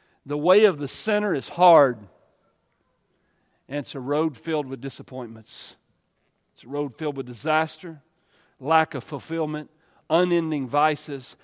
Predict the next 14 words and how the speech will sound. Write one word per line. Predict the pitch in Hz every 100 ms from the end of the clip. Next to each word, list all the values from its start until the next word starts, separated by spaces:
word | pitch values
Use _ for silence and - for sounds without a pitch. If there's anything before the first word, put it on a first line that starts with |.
| _ _
wasted | 127 165 190 - - 151
days | 135 160 175 151
and | 139 135
wasted | 151 160 - 156 139
nights, | 151 156 135 -
as | 123
some | - 139 127
song | - 135 123
has | 117 107
said. | - 127 123 123 _ _ _ _ _ _
And | 127 139
in | 135
the | 147 180
end, | 220 247 214